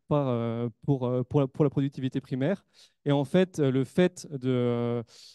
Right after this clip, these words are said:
euh, de refroidir les océans, on va freiner cette activité bactériologique, ce qui va freiner en fait cette deuxième source de nutriments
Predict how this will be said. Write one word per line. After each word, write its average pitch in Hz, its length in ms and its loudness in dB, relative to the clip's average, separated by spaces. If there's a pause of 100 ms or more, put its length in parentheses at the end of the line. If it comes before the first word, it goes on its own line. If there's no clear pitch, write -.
(200)
euh, 120 600 -4
de 123 100 2
refroidir 156 380 2
les 143 120 2
océans, 147 400 0
on 156 60 -6
va 131 100 0
freiner 180 520 0
cette 151 200 -4
activité 143 460 -4
bactériologique, 131 680 -2
ce - 60 -20
qui - 140 -6
va 127 120 0
freiner 151 340 -2
en 131 100 0
fait 151 240 -2
cette 131 160 -8
deuxième 135 240 2
source 147 180 -4
de 127 60 -2
nutriments 123 420 -6